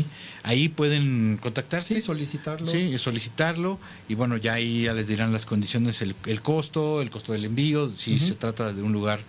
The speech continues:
Speaker 1: fuera de la Ciudad de México o dentro de la misma ciudad, obviamente también tendrá algún costo de envío. Y si quieren evitar, pues, el costo de envío,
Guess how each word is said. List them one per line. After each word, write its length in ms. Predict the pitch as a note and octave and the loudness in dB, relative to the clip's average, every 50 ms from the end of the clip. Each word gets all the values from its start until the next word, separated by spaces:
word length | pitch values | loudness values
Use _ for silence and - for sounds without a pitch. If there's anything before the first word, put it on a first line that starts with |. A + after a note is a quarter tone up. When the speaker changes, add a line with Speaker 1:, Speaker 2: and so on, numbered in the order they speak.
| - - - - - - - - | -16 -18 -16 -16 -16 -18 -18 -16
Speaker 1:
fuera 320 | - - - A#2 A2+ A2 G#2+ | -8 -2 0 2 2 2 0
de 120 | G#2+ G#2 G2 | 0 0 0
la 580 | G2 G2 G2 F#2+ F#2+ F#2 F#2 F2+ F2+ F2+ F2+ - | 0 0 0 -2 -2 -2 -4 -4 -4 -4 -4 -2
Ciudad 220 | - A2 A2 A2 | 0 2 2 2
de 100 | A2+ A2+ | 2 2
México 480 | B2 C#3+ D#3 D3 D3+ C#3+ - E3 E3 - | 2 2 2 0 -2 -6 -2 -2 -2 -2
o 120 | A#2 A#2 A2 | -2 -2 -2
dentro 260 | G#2+ G#2+ G#2+ A2+ G#2+ | -2 -2 0 0 0
de 60 | G#2 | 0
la 120 | G#2 G#2 G#2+ | 0 2 2
misma 260 | A#2 A#2+ A#2+ A#2+ A#2 | 2 2 2 2 0
ciudad, 360 | - - B2+ C#3+ D#3+ F3 E3+ - - - - - | 0 0 0 2 2 0 -2 -4 -12 -20 -14 -8
obviamente 340 | - A2 A2+ A2 A2+ A2 A2 - | -4 -2 0 0 0 -2 -2 -4
también 240 | - G2+ G2+ G#2+ G#2 | -4 -2 -2 -2 -2
tendrá 360 | G#2 G2+ G#2 G2+ G#2 G#2 G2+ - - - - - - - - | -2 -2 -2 0 0 -2 -4 -6 -10 -14 -14 -14 -14 -10 -4
algún 280 | G#2 G2+ G2 G2+ G#2+ A2 | -2 -2 0 2 0 0
costo 300 | A2 A2 - - B2 A#2+ | 0 -2 -2 0 0 0
de 60 | B2 | 2
envío. 340 | B2+ C3+ D3+ D#3 D#3+ F3+ F3+ - - - - - - - - | 2 4 4 4 2 0 -2 -6 -12 -16 -14 -14 -14 -10 -2
Y 360 | - D#3+ E3 F3 F3+ F#3 - - - | 2 2 4 4 4 2 0 -2 -6
si 360 | B2+ A#2+ - - - - C3 | -8 -4 -2 0 0 0 2
quieren 240 | - D3+ D3 D3+ D3+ | 2 4 4 4 2
evitar, 420 | D3 D3 D3 D3 D#3+ D3+ D3+ D3 - - | 2 0 0 0 0 -2 -2 -4 -8 -10
pues, 140 | - - - | -8 -6 -6
el 100 | A2 A2 | -6 -6
costo 320 | - B2+ A#2+ - - C#3 | -4 -4 -4 -4 -2 -2
de 100 | D3 E3 | 0 2
envío, 440 | E3 E3+ E3+ E3+ F3 E3 C#3+ C#3+ D#3 | 2 2 4 4 4 4 2 2 0